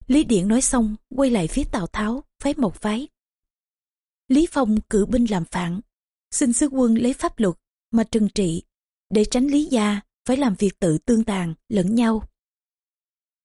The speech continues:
Tào Tháo cảm thấy vô cùng ngạc nhiên, nhìn chằm chằm vào thiếu niên đó. Lý Điện vốn là con trai của một thổ hào, mới mười sáu tuổi, khuôn mặt vẫn còn nét trẻ con, vậy mà không những có thể ra chiến trường,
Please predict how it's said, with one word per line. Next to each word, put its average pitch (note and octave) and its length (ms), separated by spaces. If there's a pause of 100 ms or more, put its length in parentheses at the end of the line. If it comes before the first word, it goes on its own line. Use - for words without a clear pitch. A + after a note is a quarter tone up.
Tào G#3+ 180
Tháo A#3 320
cảm A3+ 220
thấy C4+ 220
vô A3+ 120
cùng F3+ 240
ngạc F3 260
nhiên, G#3 240 (440)
nhìn A#3 200
chằm G#3 240
chằm G3 240
vào G3 160
thiếu - 220
niên A#3 200
đó. A3 280 (1200)
Lý C#4 160
Điện F#3 340
vốn C#4 160
là C4 140
con G3+ 220
trai G3+ 280
của A3+ 160
một A3 240
thổ F3 220
hào, F#3+ 340 (320)
mới C4+ 200
mười A3+ 140
sáu A3 220
tuổi, F#3 400 (380)
khuôn D4 200
mặt A3+ 200
vẫn G#3 180
còn F3+ 240
nét A#3 200
trẻ G#3+ 120
con, A3 320 (560)
vậy A3 160
mà G#3 200
không C4 200
những G3+ 200
có C#4+ 120
thể - 220
ra G#3 200
chiến A3 320
trường, F3+ 300